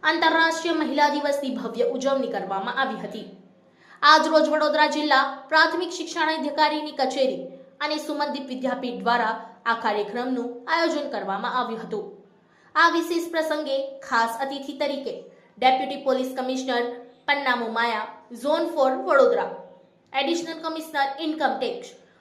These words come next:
અંકુશ કાલરા, સેન્ટ્રલ સર્કલ બે વડોદરા અને જિલ્લા પ્રાથમિક શિક્ષણ અધિકારી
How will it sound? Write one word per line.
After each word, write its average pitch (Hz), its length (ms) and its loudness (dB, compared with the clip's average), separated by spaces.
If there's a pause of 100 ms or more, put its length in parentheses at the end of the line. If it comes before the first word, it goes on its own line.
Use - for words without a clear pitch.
(120)
અંકુશ 294 440 -2 (120)
કાલરા, 240 400 0 (760)
સેન્ટ્રલ 339 520 -4
સર્કલ 254 380 -4
બે 240 380 2
વડોદરા 247 420 2 (540)
અને 269 220 -2
જિલ્લા 240 280 -2
પ્રાથમિક 240 480 -2
શિક્ષણ 254 300 -8
અધિકારી 247 640 -4